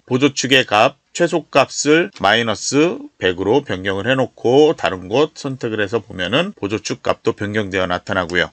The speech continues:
그리고 표식이 있는 꺾은 선형이라는 것을 한 번에 선택을 해서 지정을 해주면 바로 처음부터 꺾여 있는 부분에 표식이 나타나죠. 그리고 자동으로 선택되어 있을 겁니다. 네모로만 출제가 된다면 그냥 이 상태에서 더 이상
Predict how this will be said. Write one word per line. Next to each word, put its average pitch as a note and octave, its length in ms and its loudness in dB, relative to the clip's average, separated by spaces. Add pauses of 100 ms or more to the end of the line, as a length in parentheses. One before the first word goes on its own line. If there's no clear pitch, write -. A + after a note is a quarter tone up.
(100)
그리고 D#3+ 360 6
표식이 E3+ 520 4
있는 B2+ 380 0
꺾은 F3+ 400 0
선형이라는 B2+ 640 0
것을 B2+ 420 2
한 D3 120 -6
번에 C3 200 2
선택을 D3+ 460 -2
해서 B2 500 4
지정을 G2+ 420 -4
해주면 C3+ 500 0
바로 G#2 220 0
처음부터 D3+ 800 2
꺾여 D#3+ 340 2
있는 D3+ 200 0
부분에 A2+ 480 0
표식이 E3 360 0
나타나죠. F#2+ 600 0 (340)
그리고 A2+ 500 2
자동으로 C3+ 560 0
선택되어 C#3 480 -2
있을 G#2 200 -4
겁니다. F2 420 -4 (240)
네모로만 E3 800 4
출제가 E3 400 2
된다면 A#2 640 2
그냥 B2+ 220 2
이 B2 80 2
상태에서 C3 720 4
더 G2+ 160 0
이상 C#3 400 0